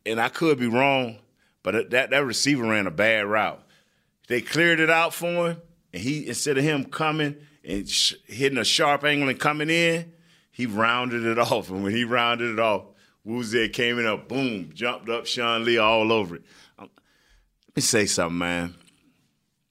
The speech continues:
Sean Lee is a baller. But I'm telling you, Hitchens is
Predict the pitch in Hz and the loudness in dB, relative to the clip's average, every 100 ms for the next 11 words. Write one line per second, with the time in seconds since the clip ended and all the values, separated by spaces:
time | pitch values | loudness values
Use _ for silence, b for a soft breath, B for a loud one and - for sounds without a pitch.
0 | _ _ _ _ _ _ _ _ _ _ | _ _ _ _ _ _ _ _ _ _
1 | _ _ - 127 131 127 135 113 92 78 | _ _ -4 0 2 4 4 2 -2 0
2 | 98 101 85 73 - _ _ _ _ _ | 2 2 0 -6 -16 _ _ _ _ _
3 | _ _ _ _ _ - 98 104 - 117 | _ _ _ _ _ -8 -6 -2 0 2
4 | 110 87 73 - _ _ _ _ - 107 | 2 -2 -4 -14 _ _ _ _ -8 -4
5 | 107 87 87 | -4 -4 -2